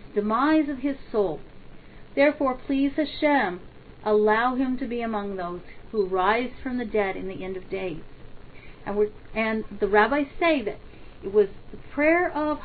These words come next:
Hannah that is what gave him, gave his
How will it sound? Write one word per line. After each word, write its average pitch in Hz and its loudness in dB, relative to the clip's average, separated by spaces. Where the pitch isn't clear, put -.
Hannah 320 4
that 208 4
is 226 -4
what 233 -4
gave 240 4
him, 220 -4
gave 247 4
his 277 0